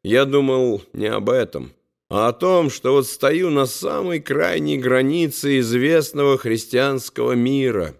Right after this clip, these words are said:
Двинуться бы только на восток или на юг, и тут начнутся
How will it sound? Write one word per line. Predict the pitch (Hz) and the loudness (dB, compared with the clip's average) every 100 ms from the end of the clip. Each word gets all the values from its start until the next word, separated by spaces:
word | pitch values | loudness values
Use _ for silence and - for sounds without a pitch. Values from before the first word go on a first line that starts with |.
| _ _ _ _ _ _ - | _ _ _ _ _ _ -12
Двинуться | 85 107 143 202 196 175 - 156 | -4 -2 0 2 2 2 0 -2
бы | 151 160 151 120 - | 0 2 2 2 0
только | 143 139 - | -2 -2 0
на | 139 135 | 2 4
восток | 139 123 - 165 175 139 | 4 0 -4 0 0 -2
или | 139 139 | 0 2
на | 135 135 | 4 2
юг, | 143 202 165 - | 0 -2 -2 -2
и | 117 | -6
тут | 87 - 180 170 | -4 -2 -2 -2
начнутся | 131 127 - 123 170 165 - - 151 120 | -2 -2 -2 -2 -2 -4 -6 -2 0 0